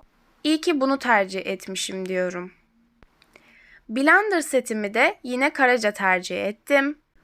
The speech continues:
Bunun da rose gold ve siyah olanını almak istedim. Bu ürünün en sevdiğim yanı bütün parçaların içerisinde olmasıydı. Ayrıca doğrama yaparken çırpmada yapabiliyorsunuz ve blender olarak da kullanabiliyorsunuz.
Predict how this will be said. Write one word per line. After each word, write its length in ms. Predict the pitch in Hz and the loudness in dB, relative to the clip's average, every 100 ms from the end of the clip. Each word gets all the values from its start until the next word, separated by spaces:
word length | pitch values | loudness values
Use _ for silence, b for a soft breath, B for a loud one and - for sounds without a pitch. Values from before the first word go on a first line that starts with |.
| _ 285 | _ -2
Bunun 340 | 311 294 240 | 2 2 4
da 180 | 240 311 | 6 6
rose 320 | 269 277 294 - | 4 4 2 -2
gold 240 | 311 320 | -2 0
ve 100 | 311 | -4
siyah 360 | 302 254 240 208 | -2 0 0 0
olanını 460 | 190 185 180 180 | -2 -2 0 0
almak 400 | 180 175 175 175 | 2 0 -4 -8
istedim. 580 | 233 - 269 233 233 262 - b b b _ - | -12 -4 -2 0 0 -2 -12 b b b _ 0
Bu 200 | 359 427 | 4 6
ürünün 300 | 302 269 277 | 6 4 2
en 200 | 277 311 | 2 2
sevdiğim 520 | 330 302 254 214 208 | 2 2 2 0 -4
yanı 320 | 196 196 269 254 | -2 -2 -2 -2
bütün 240 | 269 311 | -2 -2
parçaların 600 | 302 240 220 233 254 320 | 2 2 0 -2 -2 -2
içerisinde 640 | 254 247 226 220 214 208 | -4 -4 -4 -4 -6 0
olmasıydı. 920 | 196 185 180 180 - 185 175 202 294 381 _ - _ _ - | 2 2 -2 -6 -6 -8 -2 2 2 0 _ -20 _ _ 4
Ayrıca 600 | 254 311 320 269 277 330 _ | 4 4 2 4 4 4 _
doğrama 400 | 233 240 254 269 | 4 6 6 4
yaparken 640 | 294 269 220 185 185 285 330 | 2 0 2 0 2 0 0
çırpmada 480 | 277 247 240 226 | -4 -4 -2 2
yapabiliyorsunuz 1080 | 311 302 247 208 202 190 - 180 180 226 330 - _ _ | 2 0 -4 -6 -4 -4 -4 -8 -2 0 -2 -8 _ _
ve 140 | 285 302 | 0 2
blender 440 | 294 294 285 254 | 4 4 4 0
olarak 460 | 220 208 196 196 196 | 0 4 2 2 -6
da 60 | |
kullanabiliyorsunuz. 1040 | - 185 185 185 175 175 175 - 190 269 | -12 -6 -4 -4 -4 -4 -4 -6 -4 -4